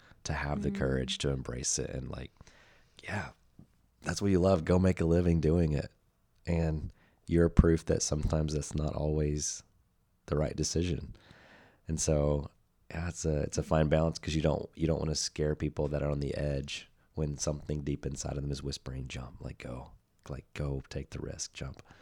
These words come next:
Speaker 1: Um, but you also want to responsibly tell your story and other people who share your story where you go, "Maybe, maybe you shouldn't feel that pressure. Maybe,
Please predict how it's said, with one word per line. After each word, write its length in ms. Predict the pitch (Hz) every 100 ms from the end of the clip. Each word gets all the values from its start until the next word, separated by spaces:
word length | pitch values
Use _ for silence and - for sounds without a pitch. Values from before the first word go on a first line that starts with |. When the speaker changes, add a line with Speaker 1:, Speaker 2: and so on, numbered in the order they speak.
| - - - - - - -
Speaker 1:
Um, 520 | 78 71 67 69 71 - - - _ -
but 240 | 76 - _ _ -
you 160 | 76
also 220 | 69 73 76
want 280 | 71 69
to 120 | - 71
responsibly 580 | 71 - 69 67 71
tell 480 | 71 - 71 71 71 - - - - _ _ -
your 200 | 71 90
story 340 | - 69 67
and 80 | 69
other 120 | 67
people 240 | 67 - 73
who 80 |
share 200 | 71 -
your 140 | 76 73
story 360 | - - 67
where 300 | 65 65 67 - - - - - - -
you 80 | 73
go, 80 |
"Maybe, 520 | 71 73 80 82 80 80 _ - - -
maybe 180 | 73
you 60 | 78
shouldn't 340 | - - 92
feel 140 | 85 78
that 160 | 64
pressure. 480 | - - - 65 69
Maybe, 380 | 69 69 71 73